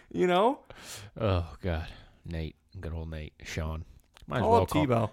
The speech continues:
Speaker 2: might as well call him Sean, to be completely honest. Uh,
Speaker 1: Sean Peterman.
Speaker 2: <clears throat>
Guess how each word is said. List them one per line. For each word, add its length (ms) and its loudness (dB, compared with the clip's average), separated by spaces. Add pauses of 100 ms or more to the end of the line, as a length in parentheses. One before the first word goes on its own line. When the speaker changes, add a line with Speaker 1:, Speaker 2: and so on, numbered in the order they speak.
Speaker 2:
might 100 2
as 120 2
well 160 2
call 260 -2
him 100 -6
Sean, 260 -2
to 80 -8
be 220 -6 (100)
completely 380 -6
honest. 340 -10 (640)
Uh, 340 8 (140)
Speaker 1:
Sean 260 -10
Peterman. 320 -10 (120)
Speaker 2:
<clears throat> 100 -10